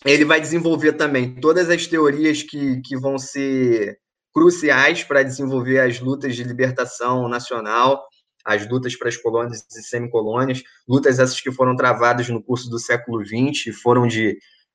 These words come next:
é, de extrema importância pro, pra consolidação do marxismo,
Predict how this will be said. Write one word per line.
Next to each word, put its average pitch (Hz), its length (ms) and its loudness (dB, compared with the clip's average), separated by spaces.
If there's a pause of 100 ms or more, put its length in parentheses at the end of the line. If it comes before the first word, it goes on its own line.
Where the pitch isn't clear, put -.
é, 110 300 6
de 113 100 2
extrema 139 400 4
importância 147 840 2
pro, 120 500 -2
pra 120 140 0
consolidação 127 680 0
do 127 80 0
marxismo, 127 800 -4